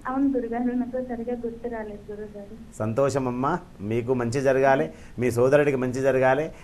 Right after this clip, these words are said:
Speaker 2: ఎలాంటి మీరు అనుమానంతోటి వేరే ఆలోచన చేయకండి. నేను దత్తుడు
Speaker 1: అలాగే.
Speaker 2: ఉపాసకుణ్ణి, ఆ దత్తుడే నాతోటి చెప్పిస్తున్నారు అనుకోండి, మీకు మంచి జరుగుతుంది. నేను చెప్పిన పరిహారం చేయించుకోండి తల్లి. శుభమమ్మా.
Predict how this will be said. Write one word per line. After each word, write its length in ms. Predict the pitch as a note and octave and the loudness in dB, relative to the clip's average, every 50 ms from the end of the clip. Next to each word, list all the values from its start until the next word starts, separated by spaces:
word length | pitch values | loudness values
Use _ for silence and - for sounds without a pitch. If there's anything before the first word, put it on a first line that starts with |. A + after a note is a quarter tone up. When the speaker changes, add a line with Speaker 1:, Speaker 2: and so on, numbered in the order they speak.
| - - | -4 2
Speaker 2:
ఎలాంటి 540 | A#2 B2+ C#3 D3 D#3 D#3+ D#3 D#3 D#3+ D#3 D3+ | 4 6 8 8 8 6 6 4 2 4 4
మీరు 160 | D3+ D3 C#3 | 4 4 4
అనుమానంతోటి 680 | C3 C3+ C#3 D3 D3 D3+ D3+ D3+ C3+ B2 D3 C#3 C3+ C3+ | 4 4 4 6 6 6 4 2 2 2 2 2 4 4
వేరే 240 | B2+ C3+ C3+ D3 | 4 4 4 6
ఆలోచన 380 | C#3 B2+ B2+ C3+ C#3 B2 - C#3 | 6 6 8 6 6 4 2 0
చేయకండి. 640 | C3 A2 B2 B2+ C3+ C#3 C3+ C#3 C#3 C#3 E3 F#3 - - - - - - | 0 2 2 2 2 4 4 2 4 2 2 0 -2 -8 -18 -20 -12 -6
నేను 380 | G#2+ A2+ B2+ C3+ C3+ C3+ C3+ C3 | -2 2 2 4 4 4 2 2
దత్తుడు 320 | A#2+ B2 B2 A#2+ A#2 E3+ | 4 4 4 4 6 4
Speaker 1:
అలాగే. 160 | E3 D#3+ D#3+ C#3+ | 6 8 8 8
Speaker 2:
ఉపాసకుణ్ణి, 720 | C3 C#3+ D3 D3+ C#3+ C3+ C#3+ B2 D3 C#3+ C#3+ D3+ F3 G3 - - | 10 10 10 10 10 8 6 4 4 4 4 2 2 0 0 4
ఆ 160 | A2 B2 C3+ | 6 6 8
దత్తుడే 640 | B2+ C3 B2+ - D#3+ D#3 D3+ D#3+ D#3 D3+ D3+ C#3+ B2+ C3+ C3 | 8 6 4 4 4 6 8 8 10 8 8 6 4 2 0
నాతోటి 440 | B2+ C3 B2+ C3+ C3+ D#3 D3+ D3+ C#3 | 4 6 6 6 8 8 6 6 6
చెప్పిస్తున్నారు 760 | - C#3 B2 A#2+ D3+ C3 C#3+ - - D3 C#3+ D3 D3 C#3 C3+ | 4 0 2 2 2 2 0 -2 -2 0 2 4 4 4 4
అనుకోండి, 520 | B2+ C3 A#2 C#3+ C#3+ C#3 C#3 D#3+ F3+ F#3 - - - - - G#2 | 2 2 2 2 2 4 2 2 0 -2 -6 -14 -20 -14 -8 -2
మీకు 280 | A2 A#2+ C3+ C#3+ B2+ C#3 | 2 2 4 4 4 2
మంచి 340 | B2+ C3 C#3 C#3 - E3 | 2 2 0 2 2 4
జరుగుతుంది. 640 | C#3+ C#3+ C3+ D3 C#3+ D3 A#2+ C#3 C#3 C#3 D3+ F#3 A#3 | 6 6 6 6 6 4 2 0 -2 0 -2 -2 -2
నేను 200 | F#3+ B2 B2 G#2+ A#2 | 0 0 0 2 2
చెప్పిన 240 | A#2 A#2 - C3 C3+ | 0 2 2 2 2
పరిహారం 600 | - - A#2+ A#2+ A#2+ A#2+ A#2+ A#2+ B2+ D3+ G3 C4 - - - - | 4 4 4 4 6 6 6 6 4 2 0 -6 -12 -8 -2 0
చేయించుకోండి 580 | A#2+ A2+ A2+ A2 G#2+ - - - A2 G#2+ G#2+ G2 | 2 2 2 0 -4 -6 -4 -2 -2 -2 -2 -4
తల్లి. 300 | - G#2 G2+ G2 G2+ F#2 | -6 -6 -6 -6 -6 -8
శుభమమ్మా. 640 | - - B2 B2 C#3 C#3+ C#3 C3 C3 B2+ B2+ B2 | -6 -4 0 0 0 2 0 0 -2 -4 -6 -8